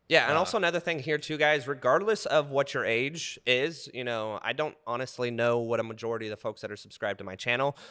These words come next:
Speaker 1: are in terms of their age. I started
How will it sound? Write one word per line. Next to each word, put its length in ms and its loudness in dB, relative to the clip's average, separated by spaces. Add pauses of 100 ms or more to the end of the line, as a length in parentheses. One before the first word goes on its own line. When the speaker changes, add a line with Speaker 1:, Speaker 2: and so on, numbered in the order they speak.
(160)
Speaker 1:
are 260 8
in 140 -2
terms 240 -4
of 80 -6
their 180 2
age. 400 -2 (320)
I 220 4
started 720 4